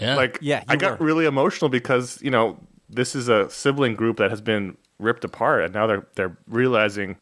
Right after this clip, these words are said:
Speaker 2: that they're strong together and they love each other, and, and I bought into it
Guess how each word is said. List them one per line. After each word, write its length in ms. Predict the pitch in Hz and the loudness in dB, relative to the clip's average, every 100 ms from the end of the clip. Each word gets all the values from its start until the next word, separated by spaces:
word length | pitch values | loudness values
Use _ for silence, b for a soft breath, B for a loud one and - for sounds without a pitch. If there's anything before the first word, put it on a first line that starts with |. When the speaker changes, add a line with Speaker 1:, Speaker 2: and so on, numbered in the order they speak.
| _ | _
Speaker 2:
that 260 | - 104 104 | -10 -6 -4
they're 120 | 110 | -4
strong 380 | 101 - 110 110 | -4 -2 0 0
together 480 | 95 110 170 156 151 | -4 -4 -2 -2 -2
and 100 | 107 | -2
they 60 | 92 | -2
love 200 | 131 131 | -2 -2
each 140 | - | -2
other, 280 | 117 110 110 | -2 0 0
and, 100 | 95 | -2
and 260 | - 95 87 | -4 -8 -6
I 60 | 120 | -4
bought 260 | 104 127 110 | 0 0 0
into 220 | 107 85 | -4 -8
it 100 | 76 | -10